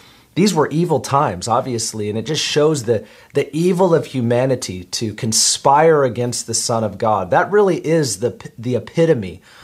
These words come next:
of our sin, right? That is, that is what our sin does. Our sin just literally is, it,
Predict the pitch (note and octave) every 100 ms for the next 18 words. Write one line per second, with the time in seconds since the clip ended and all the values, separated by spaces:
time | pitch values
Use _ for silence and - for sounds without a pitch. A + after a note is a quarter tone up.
0 | - - B2+ - B2+ B2 - - C3 A2
1 | F2 G2+ A#2+ C#3+ D3+ F3 D#3+ - - _
2 | _ _ D#3 F#3 F#3+ C3+ A2 D3 D3 C#3
3 | B2+ - - D3+ C#3+ B2 G2+ - C3+ C3
4 | F#2 F#2 - B2+ D3+ - D3 D3 C3 A#2+
5 | - G#2+ A#2+ D#3 - C#3+ A#2 G#2+ G#2 G2+
6 | - - - - A2 -